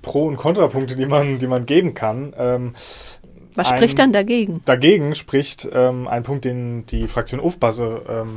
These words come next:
Speaker 1: neulich erst, ähm, ja, geschrieben hat, auch in, in einer Stellungnahme.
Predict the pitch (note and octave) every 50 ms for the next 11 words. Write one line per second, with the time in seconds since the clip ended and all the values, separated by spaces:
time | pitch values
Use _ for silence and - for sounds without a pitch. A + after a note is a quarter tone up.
0 | G#2+ A2 A#2+ - - A#2+ A2+ A2+ A#2 B2 B2 - - - - - A#2 A2+ A#2 A2+
1 | - - - - - - A2+ A2+ A2+ A2+ A2 A2 A2 G#2+ G#2+ C3 - - - -
2 | - A2+ A2 G2+ F2+ - - A#2+ - - D#3 E3+ D#3+ C3 A2+ B2 B2 - G#2+ A#2
3 | A#2+ C3 A#2+ A#2 A#2 A2+ A2+ A2+ A2+ A2+ A2+ A2+ A2+ A#2 - - A#2+ C3 D3 D3+
4 | D3 D3 D3+ D3+ D3+ D#3+